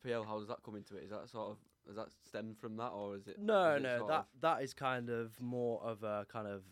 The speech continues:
Speaker 2: uh, passion project,
Speaker 1: Right.
Speaker 2: if you like.
Speaker 1: <laughs> Yeah.
Speaker 2: Um, I was, oh, hang on,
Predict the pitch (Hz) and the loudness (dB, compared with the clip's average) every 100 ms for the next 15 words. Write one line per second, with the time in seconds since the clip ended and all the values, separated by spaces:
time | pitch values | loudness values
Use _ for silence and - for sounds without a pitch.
0 | _ 98 98 92 90 90 _ - - 120 | _ -6 -4 -4 -6 -10 _ -8 -6 -6
1 | - 92 - 92 90 80 - 95 95 85 | -10 -12 -10 -12 -10 -14 -14 -12 -8 -8
2 | 104 85 85 82 - 101 101 107 110 107 | -8 -10 -12 -14 -16 -10 -2 0 2 0
3 | 104 101 - _ _ _ - 123 120 110 | -2 -6 -14 _ _ _ -2 0 0 -6
4 | - - - _ - _ _ _ 101 120 | -8 -8 -12 _ -20 _ _ _ -20 -20
5 | _ 78 78 | _ -18 -16